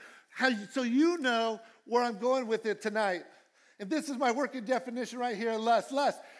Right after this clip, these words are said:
using someone as an instrument for your own satisfaction. Lust, using someone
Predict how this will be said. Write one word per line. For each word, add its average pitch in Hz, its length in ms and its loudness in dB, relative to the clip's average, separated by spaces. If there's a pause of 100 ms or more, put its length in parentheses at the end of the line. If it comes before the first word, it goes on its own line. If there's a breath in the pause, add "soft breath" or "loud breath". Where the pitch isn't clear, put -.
(140 loud breath)
using 302 640 6
someone 262 840 0
as 226 220 4
an 240 220 -4
instrument 226 760 -2 (340 soft breath)
for 254 180 0
your 240 260 2
own 269 280 -2
satisfaction. 214 1040 -4 (1600)
Lust, 254 460 2 (300 loud breath)
using 330 840 4
someone 220 1000 -2